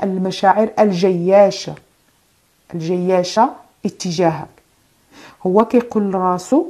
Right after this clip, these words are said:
يعني يقول لنفسه: "هذا غير معقول، أنا لا أصدق". وكذلك يتساءل: "لماذا الآن؟" يعني يرفض، يرفض ما يحدث له،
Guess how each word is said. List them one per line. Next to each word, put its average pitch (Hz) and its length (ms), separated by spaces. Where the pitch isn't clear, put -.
يعني 180 220
يقول 208 420
لنفسه: 185 580
"هذا 180 300
غير 196 260
معقول، 170 580
أنا 202 260
لا 190 260
أصدق". 165 680
وكذلك 208 480
يتساءل: 240 800
"لماذا 208 520
الآن؟" 147 480
يعني 196 360
يرفض، 233 600
يرفض 277 400
ما 247 260
يحدث 240 520
له، 165 300